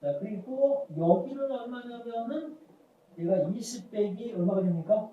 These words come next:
이 엑스가 되죠. 여기 엑스엑스 있습니다. 자, 이십 빼기 이 엑스. 자, 그러면 부채꼴의 넓이를 뭐라고 하자? Y라고 하자는 얘기입니다.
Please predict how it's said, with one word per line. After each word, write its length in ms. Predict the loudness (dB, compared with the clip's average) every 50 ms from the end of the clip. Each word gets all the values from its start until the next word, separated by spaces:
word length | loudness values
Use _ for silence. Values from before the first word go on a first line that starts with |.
| -10
이 120 | -4 0 2
엑스가 300 | 2 2 0 -2 -4 -4
되죠. 460 | -4 -4 0 0 2 6 6 6 6 4
여기 140 | 0 -6 -4
엑스엑스 400 | -4 -4 -2 -2 -4 -4 -4 -8
있습니다. 600 | -8 -10 -10 -14 -12 -8 -6 -4 -4 -2 -4 -4 -6
자, 60 | -8
이십 280 | -10 -10 -10 -10 -10 -10
빼기 160 | -10 -8 -8 -10
이 60 | -12
엑스. 340 | -8 -2 0 0 0 0 -4 -8 -16 -20 -20 -20 -6 2
자, 180 | 4 6 6 6
그러면 240 | 4 0 -2 -2 -2
부채꼴의 580 | -2 -4 -4 -2 -2 -2 -2 -2 -2 0 2
넓이를 840 | 4 4 4 4 2 0 -2 -4 -6 -6 -6 -6 -4 -4 -6 -6 0 6
뭐라고 280 | 10 10 12 12 10
하자? 260 | 8 6 6 4 4 2
Y라고 380 | -2 -2 0 2 2 6 6 6
하자는 240 | 4 4 0 -4 -6
얘기입니다. 360 | -10 -14 -16 -16 -18 -18 -18